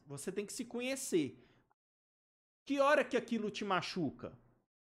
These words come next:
É nesse determinado momento. O que você vai fazer pra resolver isso que te machuca?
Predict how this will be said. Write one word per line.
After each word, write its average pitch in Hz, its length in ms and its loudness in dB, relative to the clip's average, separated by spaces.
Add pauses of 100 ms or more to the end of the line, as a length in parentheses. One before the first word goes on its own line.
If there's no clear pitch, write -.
(560)
É 170 80 2
nesse 196 240 0
determinado 202 580 0
momento. 175 540 -2
O 185 60 -6
que - 220 2
você 240 360 4
vai 220 120 2
fazer 214 360 0
pra 220 140 -4
resolver 196 420 0
isso 185 200 -4
que - 180 -14
te - 200 -14
machuca? 160 580 -8